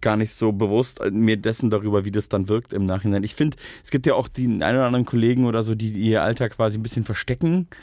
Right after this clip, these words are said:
Das fand ich immer so ein bisschen weird, aber jetzt muss ich sagen, im Nachhinein verstehe ich's zum ersten Mal.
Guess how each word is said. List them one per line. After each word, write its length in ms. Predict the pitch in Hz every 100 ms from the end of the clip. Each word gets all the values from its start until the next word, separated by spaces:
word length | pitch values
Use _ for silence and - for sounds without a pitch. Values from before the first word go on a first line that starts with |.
| - - - -
Das 140 | 117 -
fand 180 | 127
ich 100 | 127
immer 180 | 131 120
so 100 | 117
ein 40 | 117
bisschen 420 | - 120 110 -
weird, 420 | 101 113 151 165
aber 140 | 113
jetzt 340 | 110 131 - 151
muss 160 | 143
ich 120 | 131 -
sagen, 200 | 117 113
im 60 |
Nachhinein 260 | 113 131 123
verstehe 400 | 139 113 139 107
ich's 160 | 113
zum 120 | - 107
ersten 300 | 110 98 113
Mal. 200 | 117